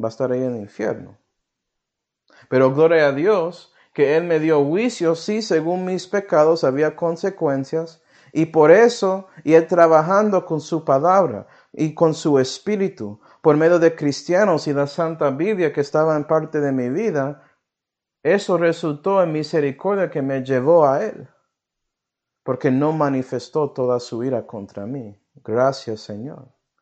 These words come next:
Y es lo mismo con todos nosotros. ¿Ya? Y cristiano, su meta es ser como Dios. Entonces puede ser que estás pensando, "¿Cómo es que yo puedo tener misericordia a otros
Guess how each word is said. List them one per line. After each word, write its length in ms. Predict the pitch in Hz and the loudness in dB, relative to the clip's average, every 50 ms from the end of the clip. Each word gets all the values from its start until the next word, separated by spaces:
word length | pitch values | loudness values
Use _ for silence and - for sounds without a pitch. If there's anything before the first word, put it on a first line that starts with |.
| _ _ _ - | _ _ _ -6
Y 60 | 117 | -4
es 140 | 123 127 139 | -4 -2 -2
lo 100 | 135 127 | -2 -2
mismo 380 | 135 156 165 156 151 123 113 | -2 -2 -4 -4 -6 -8 -8
con 180 | - 120 120 113 | -8 -10 -10 -6
todos 240 | 139 127 120 113 107 | -4 -4 -4 -4 -4
nosotros. 480 | 101 98 - - 190 180 - _ _ _ _ _ _ _ _ _ _ _ _ _ _ _ _ _ _ _ _ _ _ _ _ _ _ _ _ _ _ _ _ _ _ _ _ _ _ _ _ _ _ _ _ - | -8 -12 -10 -10 -10 -10 -10 _ _ _ _ _ _ _ _ _ _ _ _ _ _ _ _ _ _ _ _ _ _ _ _ _ _ _ _ _ _ _ _ _ _ _ _ _ _ _ _ _ _ _ _ -20
¿Ya? 240 | 107 104 120 139 135 _ _ _ _ _ _ _ _ _ _ _ _ _ _ _ _ _ _ _ _ _ _ _ _ _ _ _ _ _ _ - - - | -18 -18 -18 -18 -20 _ _ _ _ _ _ _ _ _ _ _ _ _ _ _ _ _ _ _ _ _ _ _ _ _ _ _ _ _ _ -20 -6 0
Y 180 | - 165 175 175 | 2 2 2 4
cristiano, 680 | - 165 165 160 160 - 180 185 196 226 220 208 185 | 4 2 2 2 0 -2 2 2 4 4 4 2 0
su 300 | 180 - - 214 208 196 | -2 -4 -4 0 0 0
meta 600 | 185 170 170 190 233 262 254 254 - 185 170 170 170 | 0 0 0 2 2 2 0 2 0 2 4 4 4
es 120 | 170 170 | 2 2
ser 280 | - - 190 185 190 - | 0 -2 -2 -2 -2 -2
como 340 | - 196 185 165 156 147 | 0 0 2 2 2 2
Dios. 680 | 147 180 233 269 262 180 131 120 - - - - _ _ _ _ _ _ _ _ _ _ _ _ _ _ _ _ _ _ _ _ _ _ _ _ _ _ _ _ _ _ _ _ _ _ _ - | 2 4 4 4 4 2 0 -4 -8 -16 -20 -20 _ _ _ _ _ _ _ _ _ _ _ _ _ _ _ _ _ _ _ _ _ _ _ _ _ _ _ _ _ _ _ _ _ _ _ -4
Entonces 680 | 147 156 160 151 156 - 214 233 233 214 220 202 175 | -2 0 0 0 0 2 4 4 4 4 2 0 0
puede 260 | - - 180 190 196 | 2 2 4 4 4
ser 140 | 190 208 196 | 2 2 0
que 60 | 180 | -2
estás 320 | 185 175 - 196 190 185 - | -2 -2 0 0 0 0 0
pensando, 600 | - 180 165 160 - 208 202 214 208 190 180 180 | -2 -4 -2 -2 0 0 0 0 0 0 -2 0
"¿Cómo 340 | - 185 185 196 202 202 202 | 0 -2 0 2 2 2 0
es 140 | 202 202 | 0 0
que 160 | - 190 160 151 | -2 -4 -2 0
yo 260 | 147 180 196 190 196 | 2 2 2 2 0
puedo 280 | 190 190 185 185 180 | 0 2 2 2 0
tener 240 | 180 185 175 175 170 | 0 -2 -2 -2 -2
misericordia 1000 | 170 170 170 170 165 - 175 156 147 143 147 - 180 190 208 202 180 165 151 143 | -2 -2 -4 -4 -2 -2 -2 0 0 -2 -4 -2 0 0 0 2 2 2 2 2
a 120 | 139 - - | 2 0 0
otros 680 | 156 175 196 185 - 156 147 143 151 147 - _ | 0 0 0 -2 -2 -4 -4 -4 -4 -6 -10 _